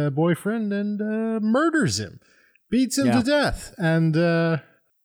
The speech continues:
Speaker 2: In one of those, like, accidental but not accidental ways
Speaker 1: Right,
Speaker 2: where you
Speaker 1: yeah.
Speaker 2: get mad and you just smash his head repeatedly into a wall.
Speaker 1: Correct, sure. And so this, this movie is about his,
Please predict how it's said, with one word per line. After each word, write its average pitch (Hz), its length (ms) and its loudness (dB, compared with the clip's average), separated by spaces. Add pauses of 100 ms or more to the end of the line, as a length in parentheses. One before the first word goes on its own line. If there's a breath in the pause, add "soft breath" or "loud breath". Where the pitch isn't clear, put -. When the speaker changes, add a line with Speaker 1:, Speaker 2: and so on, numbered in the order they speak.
(420)
Speaker 2:
In 175 80 0
one 277 100 2
of 269 60 2
those, 196 160 2
like, 160 180 0
accidental 165 680 0
but 143 180 -2
not 135 240 2
accidental 117 640 -2
ways 110 120 4
Speaker 1:
Right, 98 240 0
Speaker 2:
where 117 100 -4
you 117 60 -2
Speaker 1:
yeah. 117 60 -4
Speaker 2:
get 131 180 -4
mad 127 200 0
and 113 100 -4
you 110 60 -4
just 110 200 -6
smash 113 360 -4
his 104 140 -10
head 110 160 -2
repeatedly 104 540 -6
into 101 220 -6
a 95 40 -4
wall. 95 380 -6 (800)
Speaker 1:
Correct, 147 560 0
sure. 123 440 0
And 143 360 2
so 170 460 2
this, 156 480 0
this 165 260 -2
movie 165 300 2
is 147 140 0
about 151 400 0
his, 151 480 -4